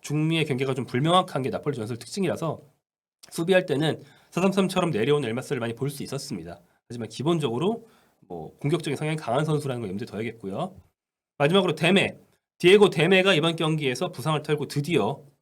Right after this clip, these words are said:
어, 이번 시즌에 거의 볼 수 없었던 선수가 돌아왔는데 데메는 로버트카의 자리를 대체한 선수긴 하지만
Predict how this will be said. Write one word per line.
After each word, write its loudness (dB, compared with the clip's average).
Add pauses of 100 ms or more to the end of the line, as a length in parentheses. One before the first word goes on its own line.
어, -8
이번 -4
시즌에 -8
거의 -4
볼 -6
수 -12
없었던 -6
선수가 -2 (160)
돌아왔는데 2 (460)
데메는 4 (240)
로버트카의 4
자리를 2
대체한 0
선수긴 -2
하지만 2